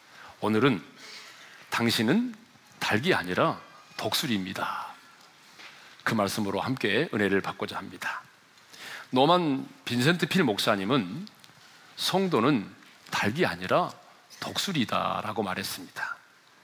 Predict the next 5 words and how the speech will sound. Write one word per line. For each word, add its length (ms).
그러니까 280
성경을 380
보니까 520
하나님의 540
사람들을 680